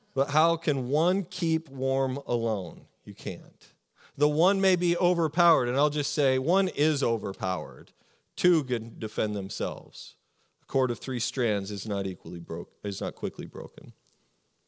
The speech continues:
See, one area of our life that if we are going to go into this year and intentionally seek out and, and let this be the best year of our life spiritually,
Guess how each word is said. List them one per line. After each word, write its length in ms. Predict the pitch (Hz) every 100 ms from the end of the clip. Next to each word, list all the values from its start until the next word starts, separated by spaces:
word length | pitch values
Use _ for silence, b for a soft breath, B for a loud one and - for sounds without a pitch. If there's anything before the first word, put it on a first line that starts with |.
| _ _ -
See, 120 | - 143
one 400 | 175 160 190 220
area 500 | 175 180 180 156 131
of 320 | 127 123 120
our 180 | 117 113
life 520 | 107 107 104 98 -
that 120 | 117
if 140 | 117
we 140 | 147 156
are 100 | 175
going 320 | 160 151 147
to 60 | 131
go 300 | 120 123 123
into 500 | 127 135 143 - 127
this 320 | 120 127 -
year 360 | 113 113 110 104 B B B B
and 220 | 127 120 117
intentionally 1200 | - 120 - - 160 180 - 190 160 139 131 123 - b b b b b b b b b
seek 500 | - - 165 165 160
out 380 | 143 135 135 -
and, 300 | 123 110 113 -
and 240 | 117 113
let 240 | 123 147
this 240 | 151 143 120
be 240 | 120 127
the 140 | 117 98
best 420 | 104 123 131 -
year 260 | 123 120
of 240 | 117 117 107
our 100 | 101
life 340 | 101 95 92
spiritually, 1000 | - - 117 117 139 - 151 143 147 156